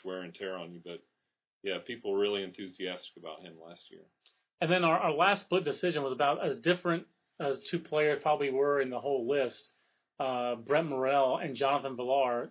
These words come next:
Speaker 2: Uh, in some ways, both shortstops. You know, Brent Morel played some shortstop. I don't think anyone thinks of him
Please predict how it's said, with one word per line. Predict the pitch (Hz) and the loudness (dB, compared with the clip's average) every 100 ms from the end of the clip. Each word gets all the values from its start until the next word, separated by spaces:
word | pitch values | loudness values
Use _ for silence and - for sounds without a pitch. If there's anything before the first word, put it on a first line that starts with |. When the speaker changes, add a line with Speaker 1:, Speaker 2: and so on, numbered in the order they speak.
| - | -6
Speaker 2:
Uh, | 160 220 330 359 165 | -6 -6 -6 -4 -2
in | 196 165 | -2 4
some | 202 240 | 4 6
ways, | 180 160 135 | 6 4 4
both | 147 139 | 0 0
shortstops. | 143 127 - 127 139 - - | -2 -4 -2 -2 -2 -6 -8
You | |
know, | 147 | -2
Brent | 139 156 | 0 0
Morel | 143 143 139 131 _ _ _ - | 2 4 4 2 _ _ _ 0
played | 175 175 | 4 4
some | 165 | 2
shortstop. | 131 147 135 139 151 | -6 -4 0 2 2
I | |
don't | 151 | 0
think | 143 | -2
anyone | 147 139 120 | -2 -4 -4
thinks | 160 160 | -4 -4
of | 131 | -4
him | 131 | -6